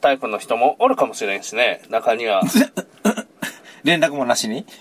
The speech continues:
Speaker 1: いやいや、
Speaker 2: <laughs>
Speaker 1: 一方は、
Speaker 2: 「すいません、遅れました」言うて。
Speaker 1: 一方はあるんすよ。
Speaker 2: <laughs>
Speaker 1: 九時五十分。
Speaker 2: 九時五十九分ぐらいに。
Speaker 1: 九時五十九分に。一方あって、「古川さん、すいません、ちょっと、ちょっと遅れそうなんです」。
Speaker 2: 「ちょっ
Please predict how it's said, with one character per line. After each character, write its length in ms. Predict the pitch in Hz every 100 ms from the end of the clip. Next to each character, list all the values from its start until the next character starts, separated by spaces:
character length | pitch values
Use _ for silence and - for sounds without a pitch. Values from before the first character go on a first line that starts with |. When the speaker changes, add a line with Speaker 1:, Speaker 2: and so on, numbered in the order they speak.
| - - - - - 196
Speaker 1:
い 40 |
や 180 | 202 214
い 20 |
や、 100 | 254 -
Speaker 2:
<laughs> 0 |
Speaker 1:
一 100 | 302 -
方 80 | 262
は、 120 | 240
Speaker 2:
「す 40 | 254
い 40 |
ま 80 | 247
せ 60 | 240
ん、 100 | 233
遅 140 | 262
れ 100 | 254
ま 160 | 254 -
し 60 |
た」 420 | 233 208 196 190 165
言 100 | 143
う 20 |
て。 160 | - -
Speaker 1:
一 220 | 311 -
方 80 | 311
は 200 | 262 -
あ 40 |
る 120 | 214
ん 40 | 214
す 140 | -
よ。 180 | 196 - - - - -
Speaker 2:
<laughs> 360 | - - -
Speaker 1:
九 120 | - 196
時 100 | 202
五 160 | 208
十 80 | 220
分。 100 | 262
Speaker 2:
九 60 | 196
時 60 |
五 140 | 202 208
十 200 | 202 -
九 200 | 208 175
分 180 | 156
ぐ 80 | 143
ら 100 | 135
い 40 | 135
に。 60 |
Speaker 1:
九 60 | 180
時 60 |
五 160 | 190 214
十 180 | 214 185
九 180 | 180 143
分 200 | 120 95
に。 160 | 87 - - -
一 180 | 202
方 140 | 233 175
あ 80 | 131
っ 40 |
て、 320 | 135 117 98 - - - - -
「古 160 | 262
川 120 | 285
さ 120 | 262 277
ん、 40 |
す 140 | -
い 60 | 214
ま 80 | 220
せ 100 | 226
ん、 40 |
ち 200 | - -
ょ 40 | 339
っ 20 |
と、 280 | - 240 240 - -
ち 100 | 320
ょ 40 |
っ 40 | -
と 160 | 254
遅 140 | 269 285
れ 100 | 269
そ 200 | 254 214
う 40 |
な 120 | 160
ん 80 | 135
で 100 | 135
す」。 80 | -
Speaker 2:
「ち 80 |
ょ 40 |
っ 20 | 254